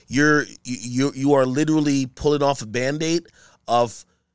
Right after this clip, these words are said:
like, thousands of years of, uh, of, of just hate and, and hurt that people are still mourning their loved ones that got affected in a situation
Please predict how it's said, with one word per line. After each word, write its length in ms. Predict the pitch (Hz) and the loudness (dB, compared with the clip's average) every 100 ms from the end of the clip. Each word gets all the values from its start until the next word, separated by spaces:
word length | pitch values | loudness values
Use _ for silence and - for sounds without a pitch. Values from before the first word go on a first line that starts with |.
| _ | _
like, 260 | 113 107 - - | -8 -8 -8 -2
thousands 520 | 131 143 160 156 139 | 2 2 0 -4 -2
of 100 | 123 | -4
years 380 | 120 135 139 127 | -2 0 0 0
of, 180 | 117 - | -2 0
uh, 120 | 117 110 | 0 2
of, 300 | 113 113 117 107 | 0 0 -2 -4
of 180 | 104 | -6
just 220 | 101 107 - | -6 -6 -6
hate 420 | 143 131 - - _ _ _ _ _ - | -6 -8 -8 -16 _ _ _ _ _ -4
and, 260 | 131 127 107 | 0 0 -2
and 160 | 123 104 | -4 -4
hurt 420 | - 170 135 - | -2 -2 -2 -6
that 180 | 107 - | -6 0
people 260 | 147 127 | 0 0
are 60 | 113 | -2
still 280 | - 139 123 | 0 0 0
mourning 360 | 113 135 147 | 0 0 0
their 140 | 135 113 | 0 0
loved 220 | 120 135 | 0 0
ones 300 | 156 185 - - - _ | -2 -2 -6 -12 -20 _
that 240 | 104 127 135 | -2 0 0
got 120 | 117 | -2
affected 340 | - 131 147 | -2 -4 -4
in 60 | 143 | -4
a 20 | |
situation 640 | - 147 127 147 180 208 | -4 -2 -2 0 0 -4